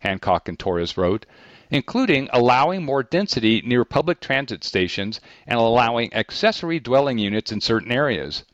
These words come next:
But they warned of the one-size-fits-all approach that strips away local control in the state bill. "We have serious concerns about the attempt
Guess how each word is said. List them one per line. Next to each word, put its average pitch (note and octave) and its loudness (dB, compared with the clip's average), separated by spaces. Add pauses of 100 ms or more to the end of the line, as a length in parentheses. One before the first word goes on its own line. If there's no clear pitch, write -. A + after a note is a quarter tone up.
(680)
But C3+ 0
they D#3 2
warned F#3 -2
of C#3+ -2
the C3 0
one-size-fits-all C#3 0
approach B2+ -2
that - -4
strips - 0
away A#2+ 4
local G#2+ -4
control A2+ 0
in A2 -4
the G#2+ -2
state - -2
bill. E2+ 2 (880)
"We G#3 4
have A3 2
serious A#3+ -2
concerns D3 -2
about A#2 0
the C3 -2
attempt - -4